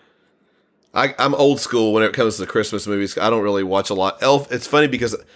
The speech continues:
Elf, when it came out, it was, it's weird because it became an instant classic, and it was like,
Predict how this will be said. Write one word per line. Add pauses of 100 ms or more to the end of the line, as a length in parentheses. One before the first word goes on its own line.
(760)
Elf,
when
it
came
out,
it
was, (560)
it's
weird
because (100)
it
became
an
instant
classic,
and
it
was
like,